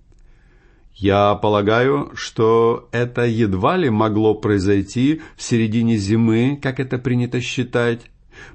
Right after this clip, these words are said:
поскольку зимой пастухи вряд ли сидели бы ночью в поле со своими овцами.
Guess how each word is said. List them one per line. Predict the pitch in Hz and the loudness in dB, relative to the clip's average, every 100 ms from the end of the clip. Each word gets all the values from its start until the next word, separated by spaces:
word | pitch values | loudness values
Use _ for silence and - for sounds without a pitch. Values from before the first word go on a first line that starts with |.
| - | -4
поскольку | 143 - - 185 - 139 | -4 -2 0 0 0 0
зимой | 110 127 165 190 131 | 0 0 0 0 0
пастухи | - 117 117 - 131 - - 160 156 147 131 | 0 -2 -4 -6 -8 -8 -8 -6 -2 -2 -2
вряд | 110 107 123 175 208 - | -2 0 0 2 0 -2
ли | 104 98 92 - - | -2 0 -2 -4 -10
сидели | - 135 139 131 | -2 2 4 4
бы | 117 120 | 4 4
ночью | 135 120 - 104 | 4 2 0 -4
в | - | -2
поле | 131 135 107 | 0 2 2
со | 113 | -2
своими | 95 110 113 113 | -2 2 2 2
овцами. | 123 127 98 - 90 87 82 | 2 2 0 -4 -4 -4 -6